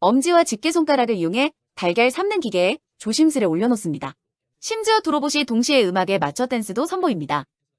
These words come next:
테슬라가 차세대 옵티머스라고 밝힌 휴머노이드 로봇 이 세대 영상입니다. 불과 일 년 전 선보였던 옵티머스 제넌과 비교하면 훨씬 더 인간의 걷는 모습을 적용한 만큼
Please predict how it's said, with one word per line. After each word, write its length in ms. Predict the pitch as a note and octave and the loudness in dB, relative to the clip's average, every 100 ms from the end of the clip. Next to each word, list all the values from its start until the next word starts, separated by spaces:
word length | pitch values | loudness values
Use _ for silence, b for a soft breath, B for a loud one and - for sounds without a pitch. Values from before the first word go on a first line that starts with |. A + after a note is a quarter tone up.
| _ | _
테슬라가 580 | G4 G4 F#4+ D4 D#4+ A#3 - _ | -6 -2 0 4 4 4 -2 _
차세대 360 | - G4+ G#4+ F4+ | -6 -2 0 2
옵티머스라고 720 | G#3+ - F#4 F#4 D#4 B3+ A#3+ | 0 -2 -2 -2 0 -2 0
밝힌 400 | F3+ - D#4 F#4+ _ _ | -2 -2 -4 -4 _ _
휴머노이드 480 | - G#4+ A4 C#4+ A3+ | -2 2 2 2 0
로봇 320 | G#3+ F#3 D#3+ _ - | -2 -2 -4 _ -6
이 140 | A#3+ | -2
세대 260 | F4+ E4 G#3+ | 0 0 0
영상입니다. 580 | D#3+ C#4+ D4 F3+ C3+ C3 _ _ _ _ | 0 2 0 0 -6 -12 _ _ _ _
불과 380 | - C#4+ F4+ F4+ | -4 0 4 4
일 160 | A#3 C4+ | 4 2
년 160 | D#4+ D4+ | 0 0
전 160 | D#4 | -2
선보였던 640 | D#4+ C#4+ G3+ D#3+ D4 C#4+ E3 _ - | -2 -2 -2 -2 -2 -2 -4 _ -8
옵티머스 560 | B3 - G4 F#4 E4 | -8 -2 -2 -2 -4
제넌과 480 | C4+ F#3+ A3+ G#3+ G#3+ | -4 -4 -2 2 0
비교하면 580 | G#3 F3+ G#3 F#3+ D#4+ D4+ _ _ - | 0 -4 -2 0 0 -2 _ _ -2
훨씬 300 | G#4+ G#4+ F#4+ | -2 -2 2
더 140 | E4 | 2
인간의 420 | G3 A3+ D#4 D4 | 2 0 2 2
걷는 300 | C#4+ G3+ D4 | 0 -2 0
모습을 320 | B3 A3+ A#3 | 0 -2 -6
적용한 320 | A3+ F#3 A3 G#3+ | -4 -4 -4 -4
만큼 380 | C#3+ D#4+ F#4 | -4 -4 -4